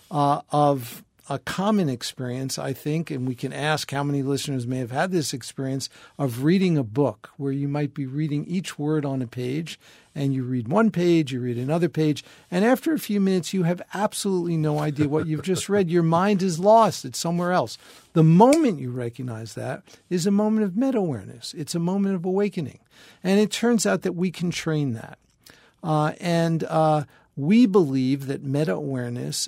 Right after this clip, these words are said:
is a necessary attribute for all other forms of personal transformation. Because if we're not aware of what's going on in our mind,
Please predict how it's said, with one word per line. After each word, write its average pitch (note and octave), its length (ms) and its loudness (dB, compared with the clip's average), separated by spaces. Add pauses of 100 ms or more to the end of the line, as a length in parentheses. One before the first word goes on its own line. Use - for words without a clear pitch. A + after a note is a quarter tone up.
is C3+ 720 -6 (540)
a C#3+ 420 2
necessary C3 1200 0
attribute A#2+ 880 -4 (220)
for C#3+ 300 -6 (260)
all G#3 400 2
other D3+ 240 -2
forms C3 480 -6
of A#2 160 -14
personal B2 460 -8
transformation. A#2 840 -12 (300)
Because F#3 320 -4
if F#3+ 160 -2
we're G3 80 -2
not G#3+ 220 -2
aware D#3 720 -2 (260)
of B2 140 -8
what's C3+ 180 -6
going B2+ 240 -6
on A#2 140 -6
in A#2 120 -6
our A#2 80 -10
mind, C3 340 -6